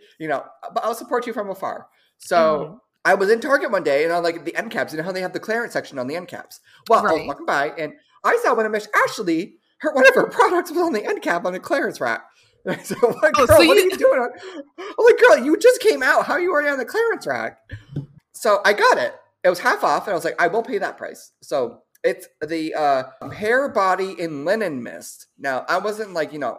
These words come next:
Speaker 1: I'm not getting this for a perfume or whatnot, but I saw linen, and I was like, <gasps> "I could spray this on my rugs, I could spray it on my bed sheets," you know,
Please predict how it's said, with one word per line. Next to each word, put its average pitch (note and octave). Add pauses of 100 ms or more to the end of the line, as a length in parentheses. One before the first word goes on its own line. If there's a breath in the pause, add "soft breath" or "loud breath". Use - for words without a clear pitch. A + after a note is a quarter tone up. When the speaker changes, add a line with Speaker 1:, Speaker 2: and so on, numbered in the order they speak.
Speaker 1:
I'm D3
not D#3
getting D#3+
this D3+
for D3
a B2+
perfume C#3
or A#2
whatnot, G2+
but B2
I D3+
saw E3+
linen, B2
and C3
I C#3+
was B2+
like, B2
<gasps> -
"I G3
could G3
spray E3
this D#3+
on C#3+
my A#2
rugs, G3
I -
could -
spray D3
it C#3
on C3
my A#2
bed E3+
sheets," E3+
you D3+
know, A#2+